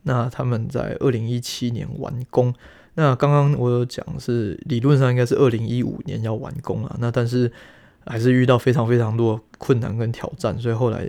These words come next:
结果呢是在二零一七年的时候四月完成了第一支的，拿到全台湾第一张的离岸风电的电业执照。那这个是非常一个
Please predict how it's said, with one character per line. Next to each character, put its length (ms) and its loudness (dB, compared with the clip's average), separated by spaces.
结 200 -6
果 220 -4
呢 120 -6
是 80 -14
在 120 -4
二 120 0
零 160 -4
一 140 -4
七 360 -6
年 220 -2
的 100 -6
时 180 -8
候 160 -2
四 300 -4
月 300 2
完 200 0
成 200 -2
了 120 0
第 160 -4
一 240 -4
支 240 -6
的， 420 -6
拿 240 0
到 220 2
全 220 -2
台 160 -2
湾 180 0
第 160 -4
一 240 -2
张 340 0
的 140 0
离 160 -4
岸 120 2
风 220 -2
电 160 -2
的 80 -6
电 220 0
业 140 0
执 280 -12
照。 280 -4
那 80 4
这 100 6
个 120 8
是 260 4
非 240 6
常 220 -2
一 60 -2
个 280 2